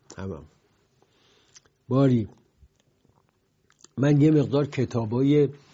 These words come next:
زیادی داشتم که دیگه اصلاً همه خونه و زندگی منو گرفت. استدعا کردم از دکتر آجودانی که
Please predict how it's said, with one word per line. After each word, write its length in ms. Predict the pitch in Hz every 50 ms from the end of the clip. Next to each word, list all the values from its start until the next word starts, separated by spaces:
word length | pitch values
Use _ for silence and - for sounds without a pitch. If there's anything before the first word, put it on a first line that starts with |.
| - _ _ _ _ _ _ _ _ _ _ _ _ _ -
زیادی 680 | 117 101 95 101 117 120 120 117 113 110 104 123 139
داشتم 720 | 135 127 143 143 131 - - - - 139 139 143 147 147 147 - _ _ _ _ -
که 80 | -
دیگه 220 | 139 139 139 139 123
اصلاً 300 | 117 120 - 143 135 123
همه 260 | 123 123 127 139 135
خونه 360 | - - - - 127 120 127
و 100 | 139 147
زندگی 440 | 131 117 120 117 117 113 113 107 127
منو 200 | 123 123 120 113
گرفت. 340 | 98 104 98 90 85 - _ _ _ _ _ _ _ _ _ _ _ _ _ _ _ -
استدعا 480 | 139 139 131 - 139 131 117 143 151 156
کردم 440 | 147 147 147 147 147 139 143 143 147
از 220 | 147 139 123 107 107
دکتر 320 | 127 117 - - 127 117
آجودانی 760 | - 131 127 107 104 120 120 104 123 120 113 120 127 135 127
که 320 | - - 123 131 131 123